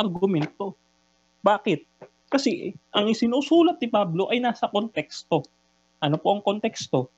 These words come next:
Ito yung pagkakatawang tao. Binasa niya na nga po eh, nakitulad sa tao. Hindi po ito konteksto na nasa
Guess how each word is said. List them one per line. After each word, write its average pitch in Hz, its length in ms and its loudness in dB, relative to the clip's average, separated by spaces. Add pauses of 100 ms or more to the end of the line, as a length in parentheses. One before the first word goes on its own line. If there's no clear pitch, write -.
(140)
Ito 226 160 -4
yung 247 160 2
pagkakatawang 175 800 0
tao. 147 480 -2 (160)
Binasa 139 460 2
niya 180 100 0
na 180 160 -2
nga 170 160 4
po 190 240 0
eh, 120 80 -4 (320)
nakitulad 185 1040 2
sa 160 320 -10 (160)
tao. 139 560 0 (880)
Hindi 196 320 4
po 220 160 2
ito 220 160 -4
konteksto 185 640 -2
na 143 320 0
nasa 190 560 0